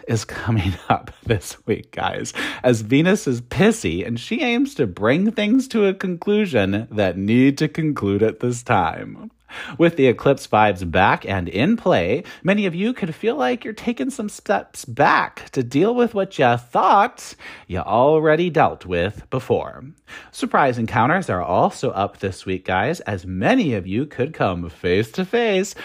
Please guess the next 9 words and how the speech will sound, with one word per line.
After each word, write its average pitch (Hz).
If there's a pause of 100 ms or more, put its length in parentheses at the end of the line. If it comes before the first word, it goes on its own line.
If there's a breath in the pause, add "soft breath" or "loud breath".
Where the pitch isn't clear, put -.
(140 loud breath)
with 151
people 220
that 120
you 180
didn't 180
expect -
to 160
see, 202
perhaps -